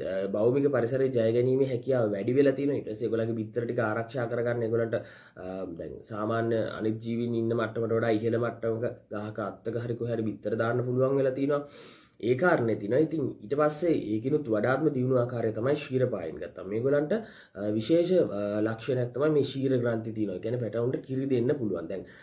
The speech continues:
අ, උරගයෝ ගත්තත්, පක්ෂීන් ගත්තත් ඒගොල්ලන්ගේ, අ, මවුස තට කෑම හොයාගෙන ඉන්න යන්න වෙනවා පැටවු ටික දාලා. හැබැයි ක්ෂීරපායින්ට එහෙම වෙන්නේ නැහැ. පැටවුන්ට කිරි දෙන ගමන්ම ඒගොල්ලන්වත් අරගෙන වුණත්, අ, මවුස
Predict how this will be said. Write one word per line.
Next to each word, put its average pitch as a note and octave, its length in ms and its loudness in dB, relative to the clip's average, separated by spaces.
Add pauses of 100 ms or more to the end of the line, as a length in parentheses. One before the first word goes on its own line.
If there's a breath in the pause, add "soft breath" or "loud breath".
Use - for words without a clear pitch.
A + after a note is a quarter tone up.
(140 loud breath)
අ, F#2 180 -10
උරගයෝ B2+ 440 8
ගත්තත්, D3+ 360 0
පක්ෂීන් C#3+ 420 -6
ගත්තත් D3 340 0
ඒගොල්ලන්ගේ, C3 680 4
අ, G2 140 -2
මවුස G#2 340 -2
තට C3+ 300 -2 (420 loud breath)
කෑම B2 340 -2
හොයාගෙන C#3+ 440 2
ඉන්න C3+ 420 0 (500)
යන්න B2 300 -2
වෙනවා D#3 300 4
පැටවු C3 280 0
ටික D3 200 4
දාලා. A#2 320 0
හැබැයි A#2 320 0
ක්ෂීරපායින්ට D3+ 640 0
එහෙම C#3+ 200 2
වෙන්නේ B2+ 280 0
නැහැ. A3+ 140 -4 (260 loud breath)
පැටවුන්ට C#3 560 2
කිරි B2+ 200 -2
දෙන C#3+ 220 4
ගමන්ම C3 380 2
ඒගොල්ලන්වත් C#3 680 4
අරගෙන D3 340 0
වුණත්, D3+ 200 2 (340)
අ, A#2+ 220 -4
මවුස B2+ 240 0